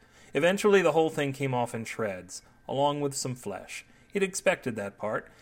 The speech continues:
He'd read about the same thing happening to Michelangelo when he was working on the Sistine Chapel, and Jim felt partly as great as the master for having this in common. He was quite useless from the waist down, and the realization was heartbreaking.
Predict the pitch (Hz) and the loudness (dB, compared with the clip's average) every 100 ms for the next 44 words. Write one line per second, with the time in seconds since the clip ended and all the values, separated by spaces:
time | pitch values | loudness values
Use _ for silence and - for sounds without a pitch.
0 | - 180 170 170 156 147 - 160 151 143 | -10 -2 2 2 2 0 -2 -2 -4 -4
1 | 147 135 139 135 131 131 127 123 127 123 | -6 -4 -4 -4 -4 -4 -6 -6 -4 -2
2 | 117 113 107 101 98 107 117 110 120 120 | -2 -4 -4 -4 -4 -6 -6 -4 -4 -4
3 | 127 120 123 120 - 135 - 139 127 143 | -4 -4 -4 -4 -2 -4 -4 -6 -4 0
4 | 127 127 127 127 - - 131 131 120 131 | 0 2 0 -2 -16 -8 -4 -2 -2 0
5 | 143 143 139 135 - 131 127 139 135 127 | 0 0 2 2 0 -2 0 0 -2 -2
6 | 113 113 113 110 117 110 104 - 104 98 | 0 -2 -2 -6 -6 -4 -6 -6 -8 -6
7 | 107 - 107 104 104 101 113 107 101 95 | -6 -4 -6 -6 -8 -8 -8 -8 -6 -8
8 | 90 - - _ 165 160 139 185 202 165 | -10 -20 -20 _ 0 0 8 8 10 4
9 | 131 - 107 - 113 110 113 117 - 113 | 0 0 -4 -4 -6 -2 -2 -2 -2 0
10 | 127 147 147 151 196 180 151 156 151 139 | -2 -2 -2 2 4 4 2 0 -2 -4
11 | 127 135 131 120 104 101 95 | -2 -2 -2 -2 -6 -8 -14